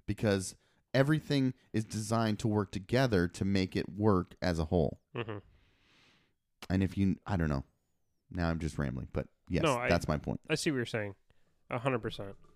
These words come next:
Speaker 2: I think, yeah, I think that puts, that puts it, puts it in a really concise way, and it makes, it does make, you know,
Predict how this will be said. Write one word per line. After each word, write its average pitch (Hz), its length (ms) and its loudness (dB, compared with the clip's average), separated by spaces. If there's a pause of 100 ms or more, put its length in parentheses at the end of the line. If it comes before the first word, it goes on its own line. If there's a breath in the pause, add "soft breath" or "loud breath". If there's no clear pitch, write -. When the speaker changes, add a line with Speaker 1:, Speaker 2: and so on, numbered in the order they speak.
(1080)
Speaker 2:
I 120 100 -4
think, 120 200 -4 (100)
yeah, 110 220 -2 (100)
I 135 40 0
think 143 140 2
that 131 160 0
puts, - 460 -8 (420)
that 135 160 -6
puts - 220 -2
it, 131 100 -2 (560)
puts - 160 -8
it 143 80 -6
in 120 100 -8
a 117 60 -6
really 110 220 -4
concise 104 480 -10
way, 101 160 -8 (720)
and 113 100 -6
it 107 60 -6
makes, 104 280 -8
it 107 140 -8
does 107 180 -6
make, 104 180 -10 (340)
you 131 80 -20
know, 131 60 -20